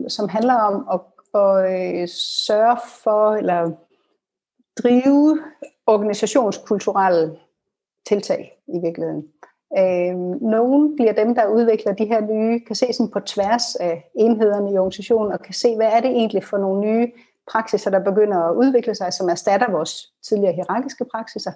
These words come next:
Så det bliver sådan nogle, jeg ved ikke, om man kan kalde dem stilladsarbejdere, men altså dem, der ligesom får det fastholdt på en eller anden måde, ikke?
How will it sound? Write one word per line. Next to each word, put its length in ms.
Så 100
det 140
bliver 140
sådan 160
nogle, 420
jeg 60
ved 60
ikke, 80
om 40
man 80
kan 100
kalde 140
dem 80
stilladsarbejdere, 960
men 100
altså 180
dem, 140
der 80
ligesom 260
får 220
det 240
fastholdt 640
på 60
en 80
eller 120
anden 140
måde, 300
ikke? 120